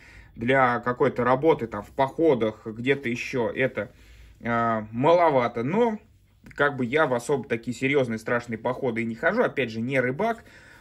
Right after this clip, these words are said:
Вот, поэтому, э, думаю, что нож неплохо мог бы поселиться, допустим, на даче.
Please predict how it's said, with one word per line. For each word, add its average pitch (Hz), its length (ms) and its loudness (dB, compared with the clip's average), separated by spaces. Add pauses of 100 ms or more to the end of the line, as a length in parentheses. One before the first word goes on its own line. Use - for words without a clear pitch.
(120)
Вот, 131 320 4
поэтому, 180 540 0 (240)
э, 127 180 2
думаю, 160 260 -2
что 139 180 -2
нож 156 280 -2
неплохо 143 540 0
мог 139 240 2
бы 117 100 -4
поселиться, 127 720 -6
допустим, 120 460 -6
на 139 120 2
даче. 139 460 0